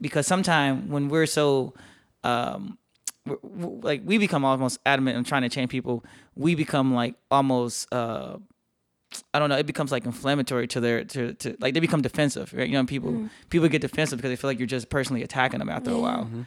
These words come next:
Speaker 1: you know, 'cause while you feel like they're not listening to you, they're starting to feel like you're not listening to them either. And it's just, like, this clash that just keeps happening over and over until someone just says, "All right, forget it, I don't care anymore." And you hang up the phone, you throw it, and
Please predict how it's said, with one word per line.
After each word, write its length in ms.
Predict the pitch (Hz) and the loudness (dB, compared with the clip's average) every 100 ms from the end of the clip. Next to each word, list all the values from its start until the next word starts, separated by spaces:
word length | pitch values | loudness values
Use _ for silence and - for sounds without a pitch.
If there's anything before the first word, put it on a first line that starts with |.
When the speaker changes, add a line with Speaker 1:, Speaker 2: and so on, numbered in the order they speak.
| - _ - | -14 _ -4
Speaker 1:
you 100 | 127 | 0
know, 160 | 123 | 0
'cause 320 | 120 135 120 - - _ | 0 -2 -2 -6 -18 _
while 240 | - 160 156 139 | 4 6 6 4
you 140 | 202 | 0
feel 200 | 190 165 | 4 6
like 180 | 143 123 - _ - | 6 4 -2 _ 0
they're 160 | 147 156 | 4 6
not 140 | 143 | 4
listening 260 | 131 131 120 | 2 0 0
to 120 | 123 | -2
you, 440 | 127 202 190 127 - - - | 0 4 4 4 0 -18 -2
they're 160 | 139 170 | 4 4
starting 220 | 165 143 | 4 0
to 40 | |
feel 120 | 139 131 | 0 0
like 160 | 113 | 0
you're 140 | 127 165 | 4 4
not 120 | 127 | 4
listening 300 | 131 117 127 | 0 -2 -4
to 140 | 123 | -2
them 280 | 120 160 143 | 2 2 4
either. 200 | 156 127 | 2 0
And 180 | - 123 | 0 0
it's 140 | 123 | 0
just, 120 | 123 | -2
like, 100 | 117 | -8
this 140 | 117 - | -8 -10
clash 540 | - 143 123 - - - - - | 0 2 2 -2 -8 -16 -20 -8
that 60 | |
just 160 | 120 123 | -6 -4
keeps 200 | - 127 | -4 -2
happening 360 | 127 120 127 123 | 0 0 0 0
over 140 | 123 | 0
and 60 | 139 | 0
over 120 | 127 | 0
until 280 | 117 113 123 | -4 -4 -4
someone 300 | 135 127 123 | -2 -2 -4
just 160 | 120 - | -8 -6
says, 140 | 120 - | -4 4
"All 140 | 165 | 6
right, 240 | 127 127 - - - - | 6 2 -4 -20 -20 -12
forget 300 | - 156 165 | -2 6 8
it, 40 | 131 | 8
I 80 | |
don't 140 | 139 135 | 6 4
care 140 | 139 | 0
anymore." 280 | 123 123 123 | 0 2 0
And 180 | 120 117 | -2 -2
you 140 | 117 | -4
hang 220 | 117 135 | 0 0
up 60 | 127 | 0
the 60 | 117 | 0
phone, 240 | 120 120 | -2 0
you 60 | 110 | 0
throw 220 | 110 113 | 0 0
it, 140 | 113 | -2
and 220 | - 113 | -4 -8